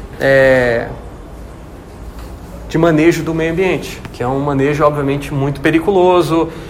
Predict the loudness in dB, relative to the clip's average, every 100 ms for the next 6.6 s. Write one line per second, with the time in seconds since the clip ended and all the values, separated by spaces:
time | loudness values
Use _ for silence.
0 | -10 -2 2 4 4 4 2 -2 -8 -6
1 | 0 4 4 4 2 0 6 8 8 6
2 | 2 4 4 2 -2 0 0 0 -2 -2
3 | -4 -10 -14 -8 0 2 2 2 0 2
4 | 6 4 4 0 2 2 2 0 2 -2
5 | 0 -2 0 0 0 0 -2 -10 -16 -16
6 | -12 -4 0 0 0